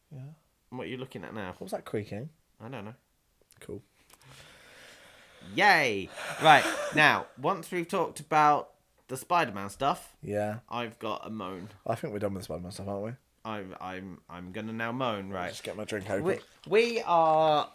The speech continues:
Speaker 2: currently filming this on Thursday the eighteenth.
Speaker 1: We are.
Speaker 2: Which should have been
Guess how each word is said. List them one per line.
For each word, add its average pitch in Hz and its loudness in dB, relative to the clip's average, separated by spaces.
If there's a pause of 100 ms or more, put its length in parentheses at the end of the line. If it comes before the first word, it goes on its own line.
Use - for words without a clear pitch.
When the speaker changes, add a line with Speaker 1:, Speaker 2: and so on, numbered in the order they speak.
(240)
Speaker 2:
currently 247 4
filming 139 0
this 101 -2
on 107 -2
Thursday 131 -2
the 104 -6
eighteenth. 107 -8 (1080)
Speaker 1:
We 160 12
are. 139 12 (180)
Speaker 2:
Which 175 -2
should - 4
have 165 4
been 92 -2